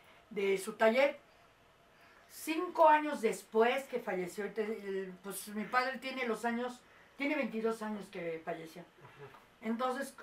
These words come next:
Speaker 1: a los cinco años, más o menos, seis años que falleció, hicieron limpieza y, bueno, se trajeron todo para acá. En fin, hubo una serie de...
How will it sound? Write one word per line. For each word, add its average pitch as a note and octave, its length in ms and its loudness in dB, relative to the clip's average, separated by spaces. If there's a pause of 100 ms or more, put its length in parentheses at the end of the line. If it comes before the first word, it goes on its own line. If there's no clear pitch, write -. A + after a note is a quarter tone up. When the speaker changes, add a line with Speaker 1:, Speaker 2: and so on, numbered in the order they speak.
Speaker 1:
a G#3+ 140 0
los A3 200 0
cinco D4+ 380 -6
años, A#3+ 340 2
más A3+ 220 -2
o A#3 60 0
menos, G#3 320 -6
seis G#3 260 -6
años G3+ 320 -2
que F#3 140 -8
falleció, F#3 560 -8 (1040)
hicieron A3 520 0
limpieza G#3 840 -4
y, F3 500 -6
bueno, F#3 200 -6 (120)
se F#3 100 -12
trajeron F#3+ 380 -8
todo F3+ 240 -8
para G#3 180 -8
acá. D4+ 260 -2
En B3 100 -6
fin, D4 200 -6
hubo D4 140 -4
una B3 260 -4
serie G3+ 320 -4
de... D#3 180 -8